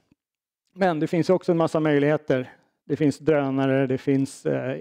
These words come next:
E D N A som kommer att föredrag om senare. Och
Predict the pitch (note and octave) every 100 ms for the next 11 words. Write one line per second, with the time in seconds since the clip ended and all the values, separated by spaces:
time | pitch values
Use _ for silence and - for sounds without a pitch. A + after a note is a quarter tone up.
0 | - C#3+ C3+ C3+ C#3 C#3 - B2+ C3+ C3
1 | B2+ - C#3 C3 C3 B2+ B2+ - C3+ C3
2 | B2+ B2+ _ _ _ _ _ E3 C#3+ _